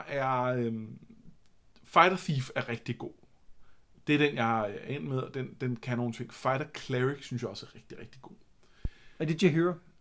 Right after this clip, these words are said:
Speaker 1: Øh, hun er Fighter Druid.
Speaker 2: Nå, det, det er rigtigt. Hun er dru-, Druid,
Speaker 1: Øh,
Speaker 2: selvfølgelig.
Speaker 1: som jeg ikke synes er helt så godt, men, men der er, der er nogle ting. Så, øh,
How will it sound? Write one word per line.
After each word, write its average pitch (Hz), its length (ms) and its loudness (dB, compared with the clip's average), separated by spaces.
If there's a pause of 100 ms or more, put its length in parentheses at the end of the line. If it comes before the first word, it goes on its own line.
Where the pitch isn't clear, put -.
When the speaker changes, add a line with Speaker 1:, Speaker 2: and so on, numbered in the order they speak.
(220)
Speaker 1:
Øh, 127 480 6
hun 156 160 2
er 180 40 4
Fighter 151 340 -2 (180)
Druid. 143 260 -2 (180)
Speaker 2:
Nå, 175 80 4
det, 147 220 0
det 156 100 6
er 143 100 4
rigtigt. 123 200 0
Hun 143 100 0
er 131 60 0
dru-, - 300 -14
Druid, 117 120 0
Speaker 1:
Øh, 110 160 4
Speaker 2:
selvfølgelig. - 260 -6
Speaker 1:
som 160 120 2
jeg 170 60 4
ikke 160 120 2
synes 160 120 2
er 170 40 4
helt 165 220 0
så 143 80 -4
godt, 131 260 0
men, 135 300 -6
men 131 120 -2
der 147 60 4
er, 139 260 4
der 139 120 -6
er 139 60 0
nogle 131 160 -2
ting. 123 140 -6 (480)
Så, 180 340 4 (680)
øh, 143 260 2